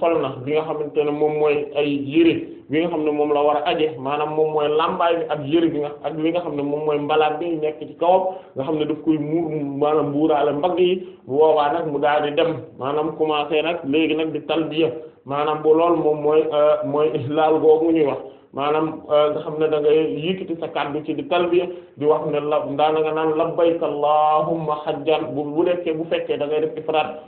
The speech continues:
loolu ngay wax labbayka allahumma hajjan. Bu fekkente ne da ngay def qiraan nga ne labbayka allahumma hajjan wa umra. Bu fekkente ne da ngay def, euh, bu fekkee da ngay def tamattu, bu boobaa yow umra ngay yéene, bu boobaa nga ne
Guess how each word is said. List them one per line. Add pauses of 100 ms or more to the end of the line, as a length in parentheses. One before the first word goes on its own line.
(140)
loolu
ngay
wax
labbayka
allahumma
hajjan. (340)
Bu
fekkente
ne
da
ngay
def
qiraan
nga
ne
labbayka
allahumma
hajjan
wa
umra. (380)
Bu
fekkente
ne
da
ngay
def, (1080)
euh,
bu
fekkee
da
ngay
def
tamattu, (160)
bu
boobaa
yow
umra
ngay
yéene, (340)
bu
boobaa
nga
ne